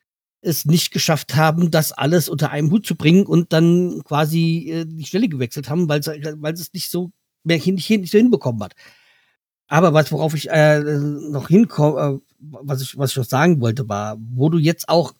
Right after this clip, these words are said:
ähm, die du jetzt auch kritisch sehen musst, ist, äh, Baumann und Fritz. Jetzt zum Beispiel bei diesem Spiel, wir hatten Ausfall mit, äh, ähm, Stark und Friedl, ja. Zwei Innenverteidiger, die uns weggebrochen sind, ja. Jetzt ist die Frage,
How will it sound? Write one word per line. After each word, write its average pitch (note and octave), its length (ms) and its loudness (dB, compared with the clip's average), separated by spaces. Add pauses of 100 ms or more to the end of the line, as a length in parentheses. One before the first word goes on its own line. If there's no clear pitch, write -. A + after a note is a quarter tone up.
(120)
ähm, C#3+ 480 2
die C#3+ 100 -6
du D3 80 -2
jetzt D3 160 -2
auch D3+ 140 -6
kritisch F3 280 -4
sehen C#3+ 220 2
musst, - 380 0
ist, - 320 -8
äh, D#3 180 6
Baumann D3 420 2
und D#3+ 140 0
Fritz. - 380 -2 (1400)
Jetzt G3+ 360 0
zum F#3 120 -2
Beispiel E3 340 2
bei C#3+ 180 0
diesem A3 320 2
Spiel, E3 460 -2
wir C3+ 160 -2
hatten F#3+ 320 -6 (160)
Ausfall E3+ 720 0 (140)
mit, D#3 400 2 (180)
äh, B2+ 380 -6
ähm, B2+ 180 0
Stark E3+ 560 0
und F3 960 6
Friedl, A#2 400 -2
ja. E3 240 -2 (120)
Zwei C#3+ 300 2
Innenverteidiger, E3 800 2
die C3+ 120 -2
uns C3 120 -6
weggebrochen A#2+ 560 -6
sind, F#2 240 -20
ja. C3 220 -12 (600)
Jetzt C#3+ 160 0
ist - 180 0
die F#3+ 80 2
Frage, E3+ 540 0